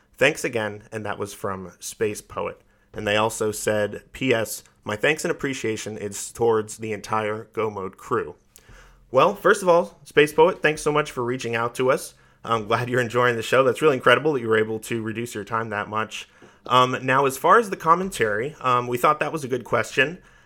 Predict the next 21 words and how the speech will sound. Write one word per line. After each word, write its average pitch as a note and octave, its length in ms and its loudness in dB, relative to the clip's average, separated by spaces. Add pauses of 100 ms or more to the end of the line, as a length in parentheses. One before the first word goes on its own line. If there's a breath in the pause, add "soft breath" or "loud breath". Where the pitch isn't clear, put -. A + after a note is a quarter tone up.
(120 soft breath)
and B2+ 260 2
it A#2+ 80 0
was A#2+ 100 -6
something D3+ 300 -2
we'd C3 160 -2
actually B2 280 2
been A2+ 120 -4
planning B2 240 0
on A2 80 -2
doing A2 200 -4
for A2 120 -2
a G#2 60 0
while, A2 300 2
is G#2+ 120 -4
having G#2+ 220 -6
an G#2+ 100 -6
episode G#2+ 420 -4
talking A2 480 -4 (440 soft breath)
just D3+ 320 0
about D#3+ 260 2
commentary. G#2+ 800 -2